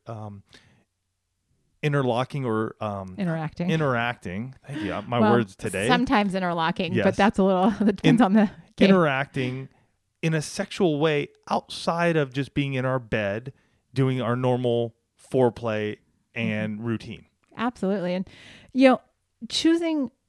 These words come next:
Speaker 2: choosing to play these games is about choosing to grow your relationship, right? It's about choosing to have fun. It's about choosing to, to do something new and different. And it's not, it's not a one-sided experience,
Speaker 1: Mm-mm,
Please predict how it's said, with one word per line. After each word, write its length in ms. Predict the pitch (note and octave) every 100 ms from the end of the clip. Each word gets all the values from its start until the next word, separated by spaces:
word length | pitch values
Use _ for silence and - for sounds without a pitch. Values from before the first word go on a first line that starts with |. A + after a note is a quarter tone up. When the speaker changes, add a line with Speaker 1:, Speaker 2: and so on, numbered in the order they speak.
| G#3+
Speaker 2:
choosing 340 | - C#4+ D#4
to 60 | B3
play 220 | - G#3+
these 220 | G#3+ G#3
games 400 | - F3 E3 F3+
is 160 | - G3+
about 360 | F#3 F#3+ F#3 -
choosing 440 | - G#3+ G3 G3+
to 100 | -
grow 300 | F3+ F3 F3
your 180 | F3+ E3+
relationship, 880 | F3 F3 G3 - F#3+ - - - - _ _ _ _ -
right? 220 | F#3+ -
It's 140 | G3+ A3
about 260 | G#3 G3+
choosing 360 | - B3 A#3 A#3+
to 100 | A3+
have 260 | A3 A3+ G#3
fun. 300 | - G#3 F#3+
It's 160 | -
about 280 | G#3+ G#3+ -
choosing 440 | - B3+ A#3 B3 A3+
to, 260 | - A3+ G#3+ - - - -
to 140 | B3
do 340 | G#3 A3+ B3 C4+
something 640 | - B3 A#3 A#3 G#3+ G3+
new 320 | G#3 A#3 A#3+
and 240 | A#3 G3+ F3+
different. 560 | G#3 G#3+ A3 - - A3+
And 140 | A#3
it's 220 | A3+ A3+
not, 300 | B3 B3+ C#4 -
it's 240 | A#3+ -
not 220 | B3 B3
a 20 | B3+
one-sided 480 | A#3 A#3+ A#3 A3+
experience, 720 | B3+ - G#3 F3+ G3+ A#3 - - -
Speaker 1:
Mm-mm, 400 | D#3 C#3+ D3+